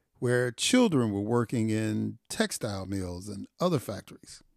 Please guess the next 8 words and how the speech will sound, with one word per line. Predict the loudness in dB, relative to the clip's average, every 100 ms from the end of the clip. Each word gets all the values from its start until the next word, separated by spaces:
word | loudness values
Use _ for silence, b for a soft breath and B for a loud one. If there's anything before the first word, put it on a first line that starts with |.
| _ _ _ _ _ _ _ _ _ _ _ _ _
And | -4 0 0 0
they | -2
were | -2 -2
being | 0 4 4 4
maimed, | 4 4 4 2 0 -2 -8 -2
injured, | 0 0 -2 -4 -2 -4 -10 -16 -8
or | -4 -4 -6 -6
killed | 0 2 0 -4